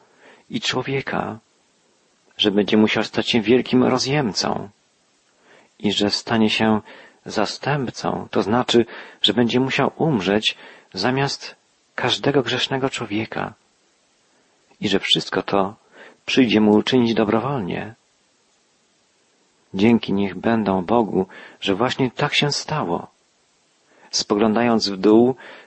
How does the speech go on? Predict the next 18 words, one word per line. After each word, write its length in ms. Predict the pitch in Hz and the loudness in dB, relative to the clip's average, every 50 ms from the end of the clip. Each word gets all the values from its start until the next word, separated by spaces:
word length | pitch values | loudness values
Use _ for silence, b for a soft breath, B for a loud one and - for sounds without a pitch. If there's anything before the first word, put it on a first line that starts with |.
| B B | B B
ponad 280 | - 113 120 120 - | -2 0 0 0 0
obrzeżami 580 | - - 113 101 107 113 98 123 131 131 139 127 | -2 -2 -2 0 2 2 2 2 2 2 4 4
nieba, 540 | 117 110 101 101 95 - 98 95 107 120 - _ B B B B B B B | 4 4 4 4 2 2 0 -2 -2 -4 -8 _ B B B B B B B
widział 400 | 98 92 143 156 147 156 147 143 | -4 -2 0 2 2 2 2 2
naszą 340 | 139 151 147 - - 147 131 | 2 2 0 0 0 -2 -2
planetę 640 | - 139 135 127 123 123 117 107 - 101 98 98 - B B B B B B B | 0 0 2 2 4 4 2 2 2 2 2 0 0 B B B B B B B
rozkołysaną 800 | - 135 131 - - - 139 131 127 117 - - 139 131 123 117 | 0 0 0 0 0 2 4 4 4 4 2 0 0 2 0 0
w 80 | 107 - | -2 -2
przestrzeni, 640 | - - 107 - - - - 123 113 110 107 107 101 B B B B B | -4 -4 -4 -2 0 0 2 4 4 4 4 4 2 B B B B B
zniewoloną, 840 | - - 123 131 120 135 135 127 127 123 110 101 92 90 92 98 95 | -2 0 2 2 4 2 2 2 2 2 2 2 0 -2 -2 -6 -8
skazaną, 800 | - - - - 117 113 110 127 123 107 98 98 95 95 - - | -8 -6 -4 -2 -2 -2 0 0 2 2 2 2 2 0 -2 -2
przeklętą, 720 | - - 143 - - 151 147 131 107 - 92 90 95 107 113 - _ B B B B B B B B _ | -2 -2 -2 -2 0 0 0 0 0 -2 -2 -2 -4 -4 -8 -12 _ B B B B B B B B _
pędzącą 640 | - 113 113 113 107 131 143 143 135 - 139 135 - | -2 0 0 0 2 2 2 2 2 0 0 0 -2
w 60 | - | -2
kierunku 420 | - 123 120 147 147 135 - - | -2 0 2 2 2 2 0 0
piekła. 600 | - - - 151 147 - - 90 85 87 101 110 - _ _ _ _ _ _ _ _ _ _ _ _ _ _ | 0 -2 -4 -4 -4 -6 -6 -8 -8 -8 -10 -12 -18 _ _ _ _ _ _ _ _ _ _ _ _ _ _
Ujrzał 380 | - 156 160 143 107 95 98 92 | 4 6 6 6 6 6 4 4
nas, 480 | 95 98 101 107 113 - - - - | 4 4 2 2 2 0 -2 -4 -6